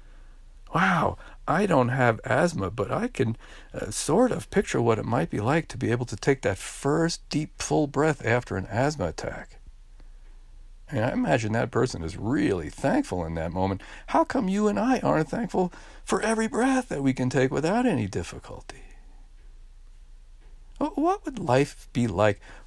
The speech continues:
What would the world be like if we celebrated each and every moment as if we're taking a f-, our first full breath after an asthma attack?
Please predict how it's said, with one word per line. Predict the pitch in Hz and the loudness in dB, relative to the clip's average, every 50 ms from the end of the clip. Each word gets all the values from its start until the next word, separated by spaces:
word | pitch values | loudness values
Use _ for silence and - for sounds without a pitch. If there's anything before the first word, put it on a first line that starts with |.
| - - - - - - - | -20 -20 -20 -20 -18 -6 0
What | 285 - - - | 2 2 2 0
would | - 240 - | -2 -4 0
the | 214 147 | 0 0
world | 135 123 131 143 170 190 208 214 190 | 0 0 2 2 2 4 2 2 2
be | - 131 | 2 6
like | 127 131 131 131 - | 6 6 6 6 4
if | 135 - | 0 0
we | 147 143 | 0 0
celebrated | - - - 240 294 277 262 240 165 156 151 147 - - | 0 0 0 0 0 0 2 2 2 2 2 0 -4 -4
each | - 190 233 - - - | -4 -2 -2 -2 -2 -4
and | 196 147 156 | -4 -2 -2
every | 156 156 170 160 | -2 -2 0 0
moment | 147 151 165 170 156 139 143 | 0 0 0 0 2 2 0
as | 143 165 | 0 0
if | 208 180 - | -2 0 0
we're | 147 143 - | 0 0 0
taking | - - - - - 170 165 165 - - - - - - | 0 0 0 2 2 2 0 0 -2 -4 -10 -16 -6 -2
a | - 113 | -2 -2
f-, | 113 - - - - | -2 -2 -8 -4 2
our | 131 120 113 110 | 4 6 6 4
first | - - - 160 170 185 180 - - | 2 0 0 2 2 2 0 -2 -8
full | - - - 131 131 135 135 123 | -14 -4 2 4 4 4 4 2
breath | 120 - 101 104 98 87 82 - - - | 0 4 6 6 6 6 4 0 -4 -6
after | - 123 98 98 - - 90 | -4 -2 -2 -2 -2 -2 -2
an | 90 87 87 | -2 0 0
asthma | 92 95 98 98 - - - | 0 0 0 -2 -4 -8 -12
attack? | - - - - - - - - | -12 -10 -10 -10 -10 -10 -12 -12